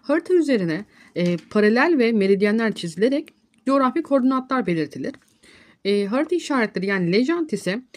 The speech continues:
haritada kullanılan renk ve sembollerin anlamlarını gösteren listedir. Mesela burada çizgiler akarsuları,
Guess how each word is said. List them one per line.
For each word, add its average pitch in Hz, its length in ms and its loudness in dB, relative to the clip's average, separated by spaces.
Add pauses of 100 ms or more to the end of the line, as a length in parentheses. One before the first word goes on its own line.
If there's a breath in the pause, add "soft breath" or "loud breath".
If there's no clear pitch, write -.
(180 loud breath)
haritada 311 420 0
kullanılan 269 500 0
renk 269 220 -2
ve 269 80 0
sembollerin 247 580 2
anlamlarını 247 500 2
gösteren 220 460 -2 (320 loud breath)
listedir. 165 320 0
Mesela 214 380 -2
burada 208 340 0 (320 loud breath)
çizgiler 208 360 0
akarsuları, 202 640 -4